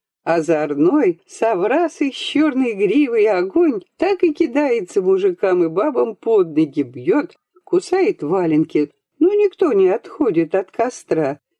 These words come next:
И смех тут, и крик «Великий-то пост!»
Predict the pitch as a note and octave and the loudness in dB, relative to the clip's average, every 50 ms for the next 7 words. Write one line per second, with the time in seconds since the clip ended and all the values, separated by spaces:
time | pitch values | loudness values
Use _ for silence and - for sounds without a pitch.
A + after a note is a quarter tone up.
0 | _ - F3+ A3+ C#4+ B3 - - - F#3 F3+ G#3 C#4 F4 F#4 F4 D4+ - - - | _ -6 -2 0 0 -2 -2 -2 -2 0 0 2 2 2 2 2 0 -4 -6 -2
1 | - - - - D#3+ D#3+ D#3 - G4+ G#4+ D4 E4 D4 _ _ _ _ - - F#4 | -2 -2 0 0 -4 -4 -2 -2 0 2 2 2 0 _ _ _ _ -2 0 2
2 | G4+ G4 F#4+ G4+ F4+ E4 D#4 C4+ G3 - - B3 A#3+ A3 - D4 C#4+ C#4 _ - | 4 4 4 4 4 4 2 0 -4 -8 -8 -8 -8 -2 0 0 0 -2 _ -6
3 | - D#3+ D#3 D3 - - - _ | -4 -4 -4 -4 -8 -12 -20 _